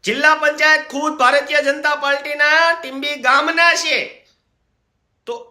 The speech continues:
એ ગોપાલ ઇટાલિયાને સવાલ જે કરે છો કે જેનું કાંઈ છે જ નહીં ટીંબી ગામની અંદર, તો તારામાં જો એટલી હિંમત હોય ભારતીય જનતા પાર્ટીનો ઈમાનદાર પાગ્યો હોય, તો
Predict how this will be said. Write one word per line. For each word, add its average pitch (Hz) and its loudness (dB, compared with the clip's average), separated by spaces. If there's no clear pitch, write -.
એ 220 -4
ગોપાલ 226 -4
ઇટાલિયાને 233 -2
સવાલ 220 -4
જે 226 -6
કરે 226 -2
છો 233 -6
કે 233 -6
જેનું 214 -6
કાંઈ 220 -4
છે 214 -4
જ 269 -2
નહીં 277 -2
ટીંબી 247 -6
ગામની 220 -4
અંદર, 196 -2
તો 220 -8
તારામાં 240 2
જો 247 -2
એટલી 233 -2
હિંમત 311 2
હોય 247 0
ભારતીય 294 0
જનતા 269 -2
પાર્ટીનો 247 -2
ઈમાનદાર 277 -2
પાગ્યો 254 -2
હોય, 330 4
તો 160 -14